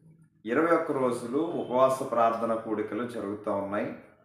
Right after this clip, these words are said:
గత సంవత్సరాలు అనేక మంది దీవించబడ్డారు. ఈ కూడికల ద్వారా అనేక మంది ఆత్మీయతలో బలపరచబడ్డారు.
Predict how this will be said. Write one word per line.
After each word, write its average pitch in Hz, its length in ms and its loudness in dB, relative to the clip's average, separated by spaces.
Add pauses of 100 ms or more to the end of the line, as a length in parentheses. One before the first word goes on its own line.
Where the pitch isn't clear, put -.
(1000)
గత 123 120 0
సంవత్సరాలు 156 600 2
అనేక 143 400 4
మంది 143 360 0
దీవించబడ్డారు. 123 840 -2
ఈ 120 80 -2
కూడికల 117 420 -4
ద్వారా 113 260 2
అనేక 117 320 -2
మంది 113 400 -4
ఆత్మీయతలో 107 680 -2
బలపరచబడ్డారు. 107 1300 -2